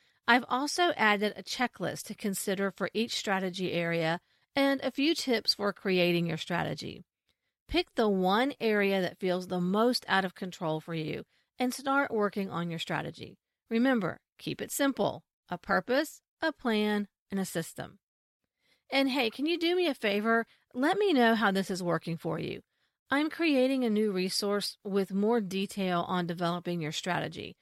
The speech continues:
and I'd love to know what questions or sticking points you come up against. You can email me at krista at do a new thing dot com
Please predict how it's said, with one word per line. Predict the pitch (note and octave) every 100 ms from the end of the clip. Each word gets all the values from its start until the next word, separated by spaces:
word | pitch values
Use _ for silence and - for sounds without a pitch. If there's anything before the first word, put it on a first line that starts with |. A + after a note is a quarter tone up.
| _ _
and | A3 A3+
I'd | B3 A3+
love | A#3 C#4 C#4+
to | C#4+
know | A#3 G3+
what | E3+ -
questions | - C#4+ - D4 C4+ B3+
or | F#3+
sticking | - A3 G#3 G3+
points | F#3+ G3 F3+ -
you | F#3
come | - F3+
up | F3 F3
against. | D#3+ D3 - - _ _ _ _ _ -
You | B3
can | A#3+ D4 A#3
email | A#3+ B3+ C#4+
me | D4 D#4
at | - G#3+ -
krista | - G#3+ - C4 C4
at | F#3+ F#3+
do | G3
a | G#3+
new | G#3 G3+
thing | G#3 G3
dot | F#3 F3
com | - G3 F#3+ G3